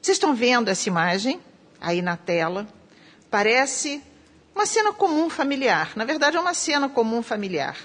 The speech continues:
né? E a gente costuma ver uma cena assim aqui na Terra, só que tem um porém. Essa cena se passa no plano espiritual. Essa cena foi descrita no livro Voltei, de Jacó.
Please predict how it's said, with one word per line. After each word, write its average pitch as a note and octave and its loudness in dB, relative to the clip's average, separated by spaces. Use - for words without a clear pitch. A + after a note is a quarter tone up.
né? G#3+ -4
E C#4+ 2
a C#4+ 6
gente E4 4
costuma G4+ 0
ver E4 0
uma C4 0
cena C4+ 0
assim B3+ -2
aqui A#3 -6
na A#3 -2
Terra, F#3 -4
só A#3+ -4
que - -20
tem A#3+ -2
um A#3+ -4
porém. G#3 0
Essa F3 -2
cena G3 -4
se - -8
passa F3+ -4
no C#4 -8
plano G3 -4
espiritual. G#3 -6
Essa A#3 2
cena D#4+ 2
foi A#3 4
descrita A#3 -2
no G#3+ 0
livro G#3+ -2
Voltei, G#3 2
de E3+ -4
Jacó. F3 0